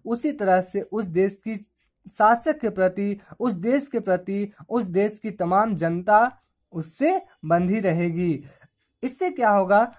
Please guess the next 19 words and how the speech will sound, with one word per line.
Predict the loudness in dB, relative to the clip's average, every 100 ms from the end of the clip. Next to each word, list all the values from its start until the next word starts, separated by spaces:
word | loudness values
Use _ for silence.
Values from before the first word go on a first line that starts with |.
| -10
उस | -8 -2
देश | -2 -2
की | -4 0
राष्ट्रीय | 0 0 -4 -4
भावना | -2 -2 0 -2
अवश्य | -4 -2 0 0 -2 -2
ही | -4 -4
उत्पन्न | -6 -10 -8 -6
होगी। | -6 -4 -4 -6 _ _ _
तो | -4
हम | -2 0
अगर | 0 -2
भारत | -4 -2 0 0 -2
की | -4
बात | -2 -2 -4
करें | -4 -2 -4 -8 _ _ -8
तो | -6
भारत | -4 0 2 0 -2 _ _ _
एक | -4 -4